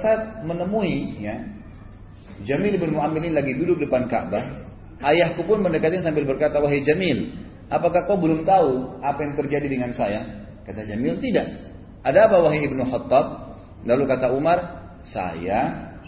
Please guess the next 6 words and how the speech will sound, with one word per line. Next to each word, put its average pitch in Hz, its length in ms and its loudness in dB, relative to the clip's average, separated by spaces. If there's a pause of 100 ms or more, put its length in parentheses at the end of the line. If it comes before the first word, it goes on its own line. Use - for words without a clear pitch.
(120)
sudah 120 240 0
menjadi 110 320 -2
pengikut 123 320 -2
Muhammad,' 165 880 2
gitu 98 160 -6
kan. 110 160 -4